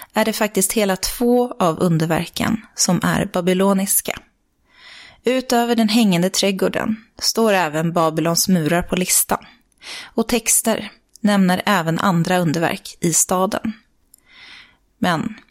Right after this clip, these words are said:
det är dock enbart trädgården som fått ha kvar sin plats som ett av antikens sju underverk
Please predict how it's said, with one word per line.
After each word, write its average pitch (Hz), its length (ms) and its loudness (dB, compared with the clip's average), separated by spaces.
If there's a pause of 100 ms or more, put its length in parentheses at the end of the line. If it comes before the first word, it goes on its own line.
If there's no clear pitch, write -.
(280)
det 285 140 2
är 285 40 0
dock 233 240 -2
enbart 190 360 0
trädgården 226 680 0 (220)
som 233 240 2
fått 233 200 -2
ha 233 100 0
kvar 180 260 0
sin 185 260 2
plats - 640 -2
som 214 240 2
ett - 200 -4
av 180 80 0
antikens 175 540 0
sju 226 240 0
underverk 175 880 -4